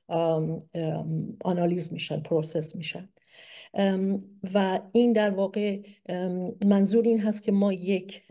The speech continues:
اه، مدل، یک مدل کامپیوتری، یک الگوریتم یا، ام، که در واقع خب می‌شه گفت اون ماشین، قسمت ماشین هست رو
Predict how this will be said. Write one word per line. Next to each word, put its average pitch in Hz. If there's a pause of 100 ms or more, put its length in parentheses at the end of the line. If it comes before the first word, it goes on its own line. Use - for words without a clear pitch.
اه، 175 (140)
مدل، 185
یک 190
مدل 180
کامپیوتری، 170
یک 180
الگوریتم 160
یا، 160 (400)
ام، 160
که -
در 160
واقع 160
خب 160
می‌شه 175
گفت 160
اون 170
ماشین، 165
قسمت 160
ماشین 160
هست 202
رو 196